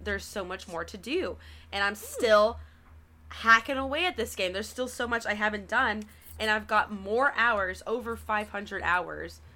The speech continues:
Speaker 2: My
Speaker 1: plus
Speaker 2: gosh.
Speaker 1: in Stardew. So I'm like,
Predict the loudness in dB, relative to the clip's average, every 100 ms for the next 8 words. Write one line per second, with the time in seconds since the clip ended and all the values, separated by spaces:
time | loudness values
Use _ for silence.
0 | -20 -20 -12 -4 4 6 4 0 -8 -10
1 | -14 -20 -20 -12 -2 0 0 -4 -8 -2
2 | 0 0 -4 -10 -10 -12 -16 -20 -20 -10
3 | 0 0 2 0 -2 -2